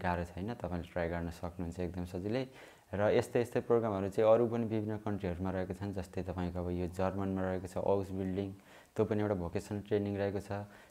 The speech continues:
त्यसदेखि पछाडि तपाईँको यो ओपिआर भन्ने पनि रहेको छ।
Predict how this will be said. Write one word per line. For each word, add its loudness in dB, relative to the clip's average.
त्यसदेखि 2
पछाडि 0
तपाईँको 0
यो 2
ओपिआर 6
भन्ने 2
पनि -4
रहेको 2
छ। -6